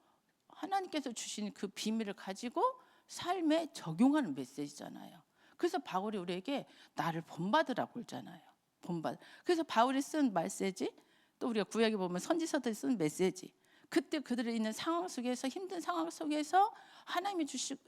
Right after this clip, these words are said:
하시고자 하신 일들을 이루기 위해서 주시는 그 마음, 그 마음들을 이렇게 쓴 거죠. 하나님께서 주시는 마음이잖아요, 성령으로. 그래서 이렇게,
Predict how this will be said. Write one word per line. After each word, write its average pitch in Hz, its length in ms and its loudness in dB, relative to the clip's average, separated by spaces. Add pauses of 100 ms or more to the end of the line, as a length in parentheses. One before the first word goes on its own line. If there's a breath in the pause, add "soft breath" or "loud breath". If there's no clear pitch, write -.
(100)
하시고자 320 600 0
하신 254 220 0
일들을 254 400 4
이루기 247 340 2
위해서 254 220 2
주시는 339 400 -2 (320 loud breath)
그 165 200 2
마음, 156 400 2 (560 soft breath)
그 - 120 4
마음들을 277 720 4
이렇게 147 280 -2
쓴 220 240 -4
거죠. 175 220 -6 (140)
하나님께서 453 680 -2
주시는 156 340 -2
마음이잖아요, 143 800 -4
성령으로. 247 680 -2 (380 loud breath)
그래서 247 180 -6
이렇게, 247 340 -2